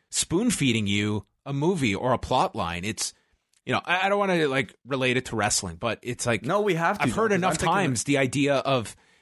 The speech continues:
Speaker 1: you know, if we can't reference something from a year ago, no one remembers that. And all this history that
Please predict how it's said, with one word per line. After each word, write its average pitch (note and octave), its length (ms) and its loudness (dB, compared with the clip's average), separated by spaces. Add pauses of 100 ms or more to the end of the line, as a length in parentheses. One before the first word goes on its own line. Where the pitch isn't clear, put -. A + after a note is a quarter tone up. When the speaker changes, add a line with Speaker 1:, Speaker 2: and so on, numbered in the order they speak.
(140)
Speaker 1:
you C#3+ 100 -2
know, C3 180 2
if C#3+ 240 -2 (240)
we D#3+ 80 0
can't G3 280 0
reference E3+ 340 0
something C3+ 340 0
from C3+ 200 2
a B2 40 4
year B2 280 2
ago, A#2 260 2
no C3+ 160 2
one D3 180 2
remembers A#2 440 2
that. F2 260 -2 (240)
And A#2+ 320 -2
all D#3 220 0
this D#3+ 280 0
history F#2 640 -2
that A2 280 0